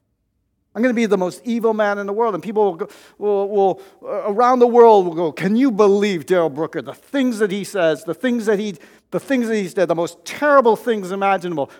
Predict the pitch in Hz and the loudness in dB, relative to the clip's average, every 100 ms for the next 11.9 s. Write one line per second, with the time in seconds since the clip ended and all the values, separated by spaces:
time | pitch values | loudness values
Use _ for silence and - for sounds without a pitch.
0 | - 214 214 139 156 226 269 285 247 247 | -2 0 0 -2 -2 4 6 6 2 0
1 | 208 196 190 151 170 160 151 147 151 - | 2 4 4 2 -2 -2 -4 -6 -8 -10
2 | 117 _ _ _ _ _ _ _ _ _ | -18 _ _ _ _ _ _ _ _ _
3 | _ _ _ _ _ _ _ _ _ _ | _ _ _ _ _ _ _ _ _ _
4 | _ _ - - 156 156 151 147 - - | _ _ -20 -18 -10 -6 -6 -6 -10 -12
5 | 170 - 127 143 156 151 127 _ _ _ | -12 -12 -14 -6 -4 -4 -6 _ _ _
6 | 151 143 135 135 139 135 131 123 113 _ | -12 -12 -10 -8 -8 -10 -12 -14 -18 _
7 | _ _ _ _ _ _ _ _ _ _ | _ _ _ _ _ _ _ _ _ _
8 | _ _ 143 135 160 165 165 170 143 151 | _ _ -20 -16 -10 -8 -8 -12 -10 -10
9 | 147 143 135 147 147 143 143 151 147 143 | -10 -16 -14 -12 -14 -10 -8 -6 -8 -8
10 | 139 151 165 175 - _ _ _ - 160 | -6 -6 -6 -10 -18 _ _ _ -14 -14
11 | - 160 214 147 156 147 147 160 180 | -10 -6 -4 -2 -2 -4 -8 -12 -14